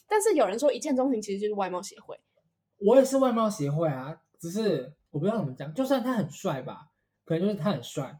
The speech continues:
Speaker 2: 可是还是要再相处啊。
Speaker 1: 见到了第一眼觉得，哦，这看起来不错，那我就会发动接下来的攻势，就会出手。
Speaker 2: 不会，我
Speaker 1: 就会想办法让我们两个之间更亲近，然后想办法去聊天或什么的。
Speaker 2: 哦，
Speaker 1: 我，
Speaker 2: 我觉得还有一个
Speaker 1: 我真的就是看第一眼觉得 OK，然后我才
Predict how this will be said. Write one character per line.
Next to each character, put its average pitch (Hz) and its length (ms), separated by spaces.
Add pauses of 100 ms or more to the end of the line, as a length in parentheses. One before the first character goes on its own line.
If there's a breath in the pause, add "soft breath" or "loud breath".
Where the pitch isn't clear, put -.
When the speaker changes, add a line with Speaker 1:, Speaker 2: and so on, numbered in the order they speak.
Speaker 2:
可 175 120
是 214 80
还 196 140
是 160 100
要 175 80
再 156 120
相 135 220
处 - 180
啊。 - 200
Speaker 1:
见 320 200
到 302 180
了 254 80
第 269 240
一 - 20
眼 226 160
觉 202 100
得， 214 120
哦， 302 320
这 320 140
看 330 180
起 277 80
来 226 80
不 214 180
错， 233 380
那 254 140
我 208 120
就 214 160
会 220 500 (220)
发 240 220
动 240 200
接 277 200
下 285 120
来 214 80
的 208 140
攻 226 260
势， 220 240
就 226 120
会 220 120
出 208 300
手。 165 300 (280)
Speaker 2:
不 135 120
会， - 180 (220)
我 - 60
Speaker 1:
就 320 120
会 359 100
想 262 180
办 285 160
法 226 180
让 247 120 (280)
我 208 100
们 196 120
两 190 160
个 190 140
之 214 180
间 220 240 (280 soft breath)
更 220 320
亲 208 280
近， 220 220
然 180 100
后 180 60
想 208 160
办 214 100
法 202 120
去 214 160
聊 180 200
天 196 220
或 202 100
什 - 140
么 - 100
的。 - 100
Speaker 2:
哦， 170 120
Speaker 1:
我， 170 80
Speaker 2:
我 165 60
觉 196 120
得 254 80
还 262 140
有 285 60
一 - 0
个 - 0
Speaker 1:
我 - 20
真 427 140
的 403 60
就 392 80
是 415 100
看 392 200
第 302 220
一 - 20
眼 202 160
觉 202 80
得 202 80
OK， 208 380
然 190 140
后 220 100
我 185 80
才 170 180